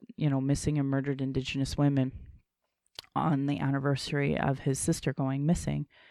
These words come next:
So it, you know, I, I just wanna give a shout out to all the families that are, that are out there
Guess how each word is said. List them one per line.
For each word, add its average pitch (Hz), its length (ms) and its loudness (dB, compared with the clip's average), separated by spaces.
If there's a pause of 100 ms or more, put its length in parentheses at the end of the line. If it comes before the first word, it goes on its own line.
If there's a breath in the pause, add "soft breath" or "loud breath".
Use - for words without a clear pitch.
(400 soft breath)
So 151 540 6 (440 loud breath)
it, 180 240 2 (140)
you 170 120 4
know, 156 400 4
I, 156 160 2 (120)
I - 80 4
just 226 260 2
wanna 214 160 6
give 220 160 4
a 208 40 6
shout 175 240 2
out 156 140 2
to - 100 -2
all 147 200 4
the 147 320 2
families 147 560 0
that 139 140 0
are, 139 180 -2 (720 soft breath)
that 156 160 6
are 165 140 8
out 190 200 6
there 143 400 0